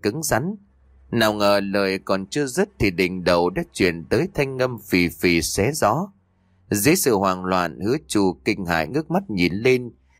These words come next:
thì đã thấy một đại đầu xà to lớn chẳng biết từ lúc nào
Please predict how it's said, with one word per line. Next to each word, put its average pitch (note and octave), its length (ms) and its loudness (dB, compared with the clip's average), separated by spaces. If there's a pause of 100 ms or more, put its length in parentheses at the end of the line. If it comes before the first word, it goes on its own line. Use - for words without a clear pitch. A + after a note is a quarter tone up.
(440)
thì A#2 120 2
đã C#3+ 220 2
thấy C3+ 180 -2
một B2 260 -2 (200)
đại E2+ 200 -2
đầu F2 240 0
xà D#2+ 340 -2 (140)
to A2 140 2
lớn G2 420 -2
chẳng D#2+ 320 -2
biết F3+ 220 -2
từ F2 160 4
lúc A2 260 -2
nào D#2 400 -2